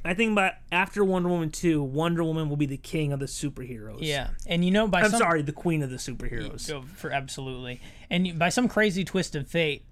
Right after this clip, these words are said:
Speaker 2: we have a movie where D-, D C got a little bit more cred. <laughs> Like, people trust them a little more.
Speaker 1: I,
Speaker 2: Um,
Speaker 1: but it's not really,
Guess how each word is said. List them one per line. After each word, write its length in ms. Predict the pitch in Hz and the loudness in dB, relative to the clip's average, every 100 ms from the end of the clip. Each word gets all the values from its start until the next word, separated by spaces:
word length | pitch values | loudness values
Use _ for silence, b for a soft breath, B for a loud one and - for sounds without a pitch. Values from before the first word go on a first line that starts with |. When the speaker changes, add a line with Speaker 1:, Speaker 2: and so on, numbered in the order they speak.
| - - - - - | -20 -20 -20 -18 -6
Speaker 2:
we 380 | 165 165 156 151 | 0 2 2 0
have 260 | - 175 | 2 2
a 60 | 170 | 2
movie 260 | 160 151 | 0 0
where 160 | 147 147 | 0 0
D-, 260 | 139 147 151 | 0 -2 -2
D 220 | 151 156 | -2 -2
C 220 | - 143 | -2 -2
got 160 | 139 127 | 0 -2
a 40 | |
little 380 | 123 127 131 131 | -4 -6 -4 -4
bit 220 | 135 123 | -6 -6
more 560 | 123 120 117 113 117 - - - - | -8 -8 -8 -10 -14 -18 -20 -20 -14
cred. 640 | - 156 - - 151 135 | -6 -2 -2 -2 -2 -2
<laughs> 60 | - | -2
Like, 240 | 151 139 | 0 0
people 320 | - 202 180 175 | 2 2 2 2
trust 400 | 180 196 - - | 4 4 2 2
them 160 | 233 | 2
a 60 | 226 | 4
little 280 | 226 247 226 | 2 2 0
more. 380 | 220 226 311 - B B | 0 0 -2 -6 B B
Speaker 1:
I, 200 | 180 190 | -2 -2
Speaker 2:
Um, 200 | - - | 0 4
Speaker 1:
but 300 | 254 254 127 - - b b b - | 4 4 0 -10 -14 b b b -6
it's 200 | 214 208 | -4 -2
not 240 | 294 220 | -4 -2
really, 360 | 185 208 202 | -2 -2 -4